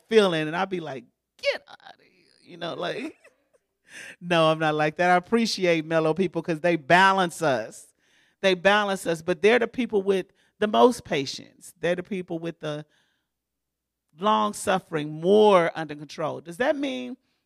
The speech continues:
the rest of us doesn't have a measure of it? Of course, if you have the Holy Spirit, you got a measure, right, Brother Steve?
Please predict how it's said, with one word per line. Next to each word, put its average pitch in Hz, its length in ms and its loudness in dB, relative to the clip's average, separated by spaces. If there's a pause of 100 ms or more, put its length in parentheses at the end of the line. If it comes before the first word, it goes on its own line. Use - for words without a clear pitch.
the 170 120 -8
rest 220 280 0
of 226 80 -8
us 208 140 2
doesn't 208 160 -4
have 208 180 -6
a 170 80 -4
measure 226 420 -4
of 247 140 -4
it? 226 80 -8
Of 220 100 -18
course, 208 420 -2
if 170 100 -18
you 220 100 -2
have 202 120 0
the 202 80 0
Holy 208 220 2
Spirit, 214 540 -2 (260)
you 220 100 -4
got 214 200 6
a 175 60 -2
measure, 180 500 2
right, 196 420 0
Brother 240 220 0
Steve? - 280 4